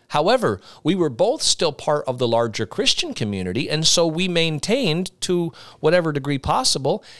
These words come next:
a healthy relationship. Those people remained friends with many of the folks in our church. Uh, they didn't stay friends with me. That's a whole nother issue, but it happens mostly with pastors. But again, if your core values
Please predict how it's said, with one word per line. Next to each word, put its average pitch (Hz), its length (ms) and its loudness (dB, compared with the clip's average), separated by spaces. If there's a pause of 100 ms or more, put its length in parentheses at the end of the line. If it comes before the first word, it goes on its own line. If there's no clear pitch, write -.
(120)
a 185 260 0
healthy 185 380 0
relationship. 202 800 0
Those 113 220 -2
people 175 340 -6
remained 170 400 -2
friends 151 640 0
with 131 360 0
many 139 320 0
of 147 100 0
the 139 100 0
folks 143 320 0
in 147 100 -4
our 147 160 -2
church. - 540 -2 (340)
Uh, 98 200 -2 (120)
they 110 120 0
didn't 117 180 0
stay 101 240 0
friends 90 320 -4
with 147 180 -6
me. 226 220 2
That's 101 240 -2
a 95 60 -4
whole 196 160 0
nother 87 220 -4
issue, 233 460 0 (420)
but 113 220 -2
it 101 80 -6
happens 117 400 -4
mostly 101 320 0
with 92 160 -6
pastors. 170 520 -4
But - 340 -2
again, 151 340 0 (680)
if 185 280 -2
your 214 180 -4
core 185 320 0
values 143 680 -2